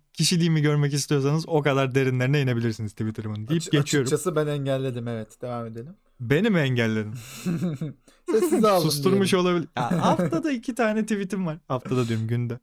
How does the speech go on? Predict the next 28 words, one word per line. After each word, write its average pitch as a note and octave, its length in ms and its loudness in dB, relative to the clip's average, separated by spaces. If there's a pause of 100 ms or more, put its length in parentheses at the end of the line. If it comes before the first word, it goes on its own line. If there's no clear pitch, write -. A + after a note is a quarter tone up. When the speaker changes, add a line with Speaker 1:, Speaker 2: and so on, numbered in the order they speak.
(120)
Speaker 1:
Ee, C#3+ 920 -2 (340)
<laughs> - 0 -
içkim E3 400 0
yok, D#3+ 240 2
sigaram B2+ 560 -2
yok. A2 180 -8
Bir B2 80 -2
tweet. A2+ 380 -4 (300)
Speaker 2:
<laughs> - 320 -20
Geçen C#3+ 240 -4
haftalarda E3 440 0
haftada D#3+ 340 -2
bir F3 80 -6
atıyordun, C#3 340 -6
azaltmıştın. C3+ 600 -6
Ne C#3 40 -6
oldu? D#3+ 440 -6 (180)
Speaker 1:
Haftada B2+ 500 -4
bir C3+ 180 0
değil B2 160 0
oğlum, G3 220 -6
günde B2+ 360 -2
birdi. F#2+ 260 -8 (160)
Speaker 2:
Hmm, A2+ 100 -14 (560)
iki A#2 160 -20
katına B2+ 260 -8
Speaker 1:
Ben C3 60 -6
Speaker 2:
çıkartmışsın B2 280 0